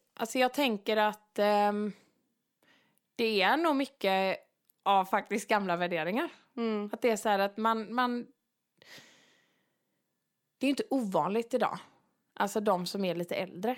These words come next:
Speaker 1: har haft samma jobb.
Speaker 2: Mm.
Speaker 1: För att det är så man alltid har gjort.
Speaker 2: Mm.
Speaker 1: Alltså, man trampar på i gamla fotspår, för man gör det man är, liksom,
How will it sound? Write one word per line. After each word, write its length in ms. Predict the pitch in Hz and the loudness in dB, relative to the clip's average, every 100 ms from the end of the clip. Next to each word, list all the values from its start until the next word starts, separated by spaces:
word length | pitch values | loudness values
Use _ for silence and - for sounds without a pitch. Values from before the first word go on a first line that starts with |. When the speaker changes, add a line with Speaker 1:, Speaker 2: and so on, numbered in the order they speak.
| - _ _ - | -10 _ _ -10
Speaker 1:
har 180 | 233 254 | -2 2
haft 260 | 220 175 - | 2 0 -6
samma 460 | - 160 156 175 | -8 -6 -6 -6
jobb. 340 | 175 285 226 - - | -2 -2 -4 -14 -6
Speaker 2:
Mm. 340 | 240 233 220 214 _ _ _ _ _ _ | -4 -2 -4 -8 _ _ _ _ _ _
Speaker 1:
För 60 | 285 | -2
att 120 | 277 | 0
det 60 | 285 | -2
är 40 | 269 | -2
så 400 | - 294 220 214 | 0 2 2 2
man 180 | 226 226 | 0 0
alltid 380 | 208 175 220 | -2 -4 -4
har 80 | 214 | -2
gjort. 360 | 233 403 - - | -2 -6 -10 -4
Speaker 2:
Mm. 300 | 240 226 220 | -2 -2 -2
Speaker 1:
Alltså, 180 | 262 302 | -4 -2
man 180 | 330 320 | -2 0
trampar 400 | 339 320 339 339 | -2 0 0 -2
på 380 | - 247 220 | -2 -2 0
i 20 | 220 | 0
gamla 400 | 269 240 196 185 | 0 0 -2 -2
fotspår, 580 | 247 220 - - 277 | -4 -6 -8 -2 0
för 120 | 277 277 | 0 -2
man 180 | 285 | 0
gör 280 | 277 254 220 | 2 2 2
det 100 | 220 | 0
man 260 | 214 202 202 | 0 -2 -2
är, 120 | 196 | -2
liksom, 420 | 202 - 208 214 | -4 -4 -4 -4